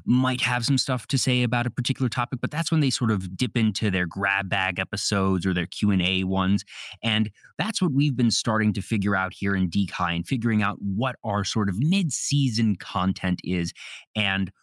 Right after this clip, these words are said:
one concept that, uh, we've done a couple of that I've come to really enjoy is our game shows. And, uh, we did the real fake brands or fake fake brands.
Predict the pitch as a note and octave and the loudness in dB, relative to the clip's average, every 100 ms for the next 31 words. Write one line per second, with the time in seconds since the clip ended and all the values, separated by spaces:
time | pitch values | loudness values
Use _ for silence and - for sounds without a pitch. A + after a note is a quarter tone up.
0 | _ C3 D3+ D#3 - D#3 C#3 C3+ - G#2+ | _ -2 0 0 2 2 2 -2 -2 -4
1 | G2 A2+ G2 - _ - A#2 A#2+ B2 A#2 | -2 -2 -2 -6 _ -2 0 2 0 -2
2 | - A2+ - A2 G2+ A2 E3 - F3+ B2 | -2 -6 -2 0 0 0 -2 0 0 2
3 | G#2+ C#3 C3 G2+ E2+ G2 F2+ F2 - - | 2 2 2 2 2 -2 -2 -2 -6 -14
4 | - G#2+ - F#2 F2+ F2+ F#2 F2+ F#2 F2+ | -6 -4 -2 -4 -4 -4 -2 -2 -2 -2
5 | E2+ F2 F2 E2 _ _ _ F#2+ F2+ F2+ | -2 0 0 -2 _ _ _ -4 -2 -2
6 | G2+ F#2+ A2+ G#2+ F#2+ G#2 F#2+ F#2 G#2 C3+ | -2 -2 -2 -2 0 0 0 0 0 0
7 | C#3 D#3 C#3+ - D3 F3 G3+ - C4 - | -2 -4 -4 -2 -2 0 -2 -2 -4 -4
8 | C#3 G#2 - G#2 F2+ E2 D2+ | -6 -6 -2 0 0 -2 -6